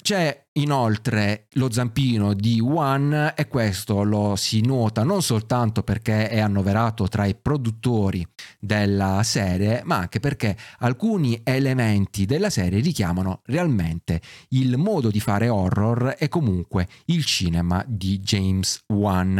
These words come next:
Piccola nota ai margini, eh, Archivio ottantuno è una serie T V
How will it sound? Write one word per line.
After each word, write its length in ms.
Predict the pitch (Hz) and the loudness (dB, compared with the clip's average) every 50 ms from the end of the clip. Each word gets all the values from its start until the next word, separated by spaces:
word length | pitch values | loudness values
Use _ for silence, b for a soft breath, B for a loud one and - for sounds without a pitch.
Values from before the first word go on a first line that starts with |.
| 95 101 B B B B B B B B | 0 -2 B B B B B B B B
Piccola 360 | - 233 220 - 185 170 165 | -4 -4 -2 0 -2 0 0
nota 500 | 156 151 147 147 - - 151 147 - - | 0 0 0 -2 -2 0 -2 -2 -2 -2
ai 140 | - 139 135 | -2 0 0
margini, 540 | 131 127 123 120 117 113 113 113 113 120 123 | 2 2 2 0 0 0 0 0 2 0 0
eh, 440 | 113 - - - - - _ - 123 | -2 -6 -10 -20 -20 -16 _ -2 0
Archivio 440 | 113 113 - 139 - - 226 214 196 | 0 2 0 -2 -2 0 -2 -2 -2
ottantuno 880 | - 196 185 185 - - 156 139 131 127 127 127 135 143 151 151 - - | -2 -2 -4 -2 -2 -2 0 0 2 2 2 2 0 0 0 -2 -2 -2
è 280 | 151 143 135 131 127 | -2 0 0 0 0
una 460 | 127 143 143 143 135 131 127 123 123 | 0 0 0 0 0 0 0 0 0
serie 380 | 127 - - 180 160 139 131 113 | 0 0 -2 0 0 0 -2 -2
T 140 | - 202 180 | -2 -2 0
V 360 | 143 113 104 101 104 104 | 2 2 2 2 2 0